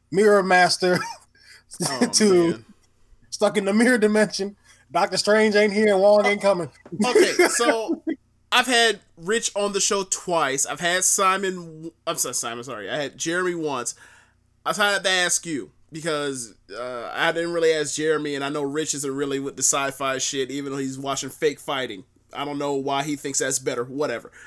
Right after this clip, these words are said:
Speaker 2: So, <laughs> is he in the sunken place or the dark dimension?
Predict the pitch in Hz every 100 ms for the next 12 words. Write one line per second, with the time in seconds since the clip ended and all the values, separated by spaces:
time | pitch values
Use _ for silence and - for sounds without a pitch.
0 | - 165 214 - 190 123 - - _ _
1 | _ _ _ _ _ _ _ 196 208 254
2 | 269 269 285 269 254 247 233 - 170 180
3 | 254 269 269 254 254 240 240 - - 214
4 | 196 170 190 190 170 180 165 147 - -